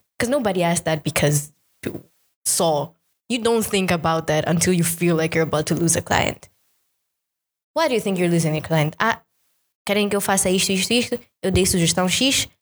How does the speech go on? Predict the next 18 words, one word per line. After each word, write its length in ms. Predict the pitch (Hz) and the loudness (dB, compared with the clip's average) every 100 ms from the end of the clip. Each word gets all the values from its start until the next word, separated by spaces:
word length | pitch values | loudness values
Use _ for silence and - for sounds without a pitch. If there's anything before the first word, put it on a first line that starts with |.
| _ | _
I 80 | 196 | -2
really 380 | 185 170 220 202 | 0 0 0 0
think 220 | 165 190 | 0 0
it's 100 | 180 | 0
gonna 200 | 180 175 165 - | 0 0 -2 -6
be 220 | 156 190 | 0 2
way 520 | 190 170 160 202 214 190 | 2 0 -2 0 0 0
better. 420 | 185 185 160 143 _ _ _ | 0 0 -2 -4 _ _ _
Mas 140 | 175 170 | -2 0
a 60 | 170 | 0
pessoa, 220 | - 190 | 0 0
tipo, 200 | 196 - | -2 -2
tá 140 | 185 | -2
maninga 640 | 196 202 185 202 196 175 | 0 0 0 0 2 2
a 20 | 175 | 2
insistir. 640 | 170 180 - 196 175 165 185 | 2 0 0 2 0 0 0
And, 180 | 185 | 2
like, 260 | 180 185 | 2 0